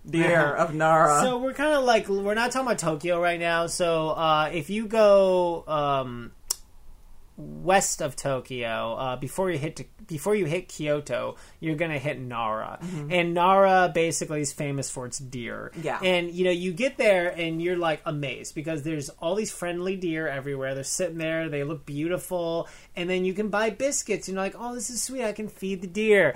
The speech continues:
Speaker 1: Yeah.
Speaker 2: And then the deer show their true colors.
Speaker 1: Yeah, yeah. No, don't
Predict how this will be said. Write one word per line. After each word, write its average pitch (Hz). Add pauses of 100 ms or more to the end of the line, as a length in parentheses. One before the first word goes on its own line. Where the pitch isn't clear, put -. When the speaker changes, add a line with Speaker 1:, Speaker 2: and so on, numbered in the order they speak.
Speaker 1:
Yeah. 165
Speaker 2:
And 214
then 330
the 285
deer 240
show 220
their 170
true 208
colors. 196
Speaker 1:
Yeah, 185
yeah. 202
No, 214
don't 226